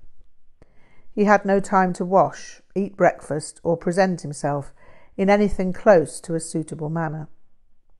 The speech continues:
And in this embarrassing state, he threw himself to the ground in front of Pautrol.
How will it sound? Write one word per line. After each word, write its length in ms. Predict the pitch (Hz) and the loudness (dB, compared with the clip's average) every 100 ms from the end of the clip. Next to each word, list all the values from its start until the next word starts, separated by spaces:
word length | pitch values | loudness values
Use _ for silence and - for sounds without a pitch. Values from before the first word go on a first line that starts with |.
| - - - - - - - - | -20 -20 -20 -20 -16 -16 -10 -2
And 140 | 190 | 2
in 200 | 220 247 | 4 2
this 260 | 214 185 - | -2 -4 -4
embarrassing 720 | 180 170 180 180 175 165 165 | -2 4 6 6 2 -4 -6
state, 540 | - 180 165 - - - - - | 0 4 4 0 -10 -12 -12 -14
he 140 | - 202 | -4 -4
threw 280 | - 254 226 | 4 8 8
himself 500 | 220 - 190 185 185 | 6 4 4 4 0
to 80 | 180 | -6
the 100 | 185 | 2
ground 540 | 202 160 151 143 156 | 2 2 0 -10 -10
in 100 | 165 | -10
front 360 | - 165 135 - | -4 -4 -4 -8
of 120 | 143 | -10
Pautrol. 560 | - 165 147 - - | -2 -2 -2 -8 -12